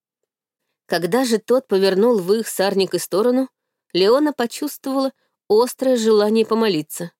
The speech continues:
Правда, неизвестно о чём. О том, чтобы Единоглазый смилостивился, и победа досталась ей,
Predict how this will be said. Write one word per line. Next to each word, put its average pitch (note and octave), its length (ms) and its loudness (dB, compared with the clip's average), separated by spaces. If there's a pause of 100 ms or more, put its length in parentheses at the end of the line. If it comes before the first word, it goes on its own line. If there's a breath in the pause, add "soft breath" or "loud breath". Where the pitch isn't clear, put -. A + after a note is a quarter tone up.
(720)
Правда, E3 340 -4
неизвестно F3+ 520 0
о D#3+ 40 0
чём. D#3 320 -12 (500)
О F3+ 120 -2
том, G3 240 0
чтобы F3 440 -2
Единоглазый E3+ 880 -2 (140)
смилостивился, G3+ 960 -2 (380)
и D#4+ 100 0
победа G3 360 0
досталась F3 540 -2
ей, D#3+ 280 -2